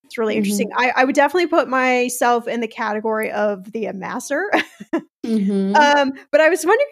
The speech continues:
Speaker 1: if you could walk us through these, these five different kind of money scripts, just a
Speaker 2: Yeah.
Speaker 1: little bit about each of those. So maybe we might be able to, to figure out, you know, which category we fall in. And then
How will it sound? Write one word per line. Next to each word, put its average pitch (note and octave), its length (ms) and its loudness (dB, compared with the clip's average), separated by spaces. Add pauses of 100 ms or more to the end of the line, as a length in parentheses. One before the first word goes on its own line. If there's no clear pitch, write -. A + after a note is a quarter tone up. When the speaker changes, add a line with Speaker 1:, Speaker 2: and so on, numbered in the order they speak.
(100)
Speaker 1:
if B4 80 -2
you G#4 80 6
could G4+ 180 2
walk C4 260 2
us E4 200 -4
through C4 800 -2
these, B3 480 -6
these A#3+ 200 -8
five B3 300 0
different A#3+ 720 -2
kind C#4 80 -8
of C4 80 -2
money A3+ 480 -2
scripts, - 1000 -6 (440)
just F4 160 -4
a - 20 -4
Speaker 2:
Yeah. E4+ 80 0
Speaker 1:
little D4 260 0
bit D4+ 100 0
about C4 240 0
each B3 240 -6
of C#4+ 60 -6
those. D4+ 280 2
So C4 240 2
maybe C4 260 -2
we D4+ 120 2
might B3 220 -2
be C#4 100 -2
able B3+ 220 0
to, A#3+ 300 0
to C4 180 -8
figure B3 260 -4
out, A3+ 300 0
you A#3+ 80 -4
know, G#3 120 -4
which A#3+ 300 -6
category A#3 480 -2
we A3+ 160 -4
fall A#3+ 280 -2
in. D#4 100 0
And D4+ 160 2
then E4+ 240 0